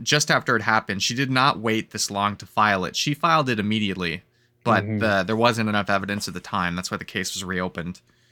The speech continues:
Speaker 2: And al-,
Speaker 1: Um,
Speaker 2: also, like, I mean, she was gonna do it event-, uh, like, originally, and then she was being text-, that there's text being sent to her saying not to. So, I mean, it,
Speaker 1: Yeah.
Speaker 2: it, it,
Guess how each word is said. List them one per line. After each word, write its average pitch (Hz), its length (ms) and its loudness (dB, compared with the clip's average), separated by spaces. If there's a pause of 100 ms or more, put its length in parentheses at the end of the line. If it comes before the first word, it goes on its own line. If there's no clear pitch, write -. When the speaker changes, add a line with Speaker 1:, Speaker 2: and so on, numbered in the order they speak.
Speaker 2:
And 139 180 0
al-, 147 220 0
Speaker 1:
Um, 92 60 -4 (100)
Speaker 2:
also, 202 300 6
like, 131 360 4
I 160 80 4
mean, 156 220 4
she 160 220 4
was 143 160 4
gonna 147 300 4
do 131 240 6
it 123 60 6
event-, 117 300 2
uh, 120 100 4
like, 110 180 2
originally, 120 520 4
and 120 100 4
then 110 300 2 (340)
she - 260 -2
was 117 280 2
being 107 260 2
text-, 107 500 -4 (280)
that 117 240 2
there's 123 240 2
text - 240 -4
being 110 140 0
sent 110 240 -2
to 104 60 0
her 101 120 -4
saying 101 280 -4
not 95 240 -8
to. - 200 -8 (1160)
So, - 440 -2 (440)
I 113 140 2
mean, 120 220 2
it, - 220 -4
Speaker 1:
Yeah. - 140 -8 (480)
Speaker 2:
it, - 180 -4
it, - 200 -10